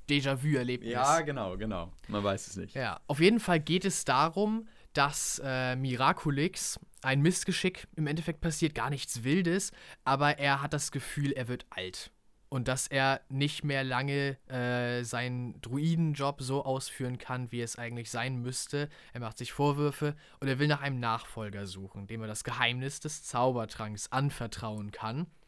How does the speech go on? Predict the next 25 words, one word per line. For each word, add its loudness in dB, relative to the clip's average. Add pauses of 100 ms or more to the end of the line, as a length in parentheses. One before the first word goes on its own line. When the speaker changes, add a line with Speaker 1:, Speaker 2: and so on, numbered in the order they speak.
(680)
Speaker 1:
Äh, 2
ja, 4
und -2
deswegen, 0
klar, 2
er -6
nimmt -8
mal -4
wieder -2
Asterix -6
und -6
Obelix 2
Speaker 2:
Mhm. 4
Speaker 1:
mit, 4
die -2
müssen -2
Speaker 2:
Mhm. -2
Speaker 1:
ihn -4
natürlich -6
beschützen. 0 (960)
Und 6
er 2
verlässt 2
das -2
Dorf 6